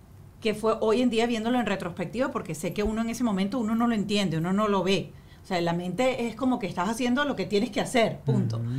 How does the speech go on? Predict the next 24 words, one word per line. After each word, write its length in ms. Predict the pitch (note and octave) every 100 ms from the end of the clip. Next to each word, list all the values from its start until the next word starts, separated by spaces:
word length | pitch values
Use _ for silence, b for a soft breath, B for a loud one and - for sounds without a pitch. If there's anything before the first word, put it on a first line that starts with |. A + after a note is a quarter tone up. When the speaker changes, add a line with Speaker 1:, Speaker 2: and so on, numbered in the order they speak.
| C#3+ B B B
Speaker 1:
Y 120 | B3 G3
cuando 360 | B3 C4 C#4
ustedes 360 | D#4+ - C#4+ D#4
como 220 | D#4 B3+
familia, 580 | A#3+ G3 A3 A3 G3 G3+
tú 80 | -
como 240 | A#3 B3
papá, 420 | G3+ G#3 A3 C#4 - -
te 80 | -
diste 320 | F#3+ F#3+ A#3
cuenta, 560 | A3+ B3+ B3+ B3+ C4+ D4 - B B B B -
esto 280 | F#3 -
está 520 | A#3+ - B3 C4 C4+ - - - - -
agarrando 500 | A3+ G3 F#3 F#3 A3
un 60 |
camino 440 | A#3+ A#3 A3 A#3+ C4
que 140 | G#3
no 160 | F#3 G3
es, 400 | G#3+ B3+ - - -
y 100 | F#3
vamos 220 | E3+ G#3
a 20 |
estar 180 | C4 F#3+
claros, 380 | A#3 A#3 E3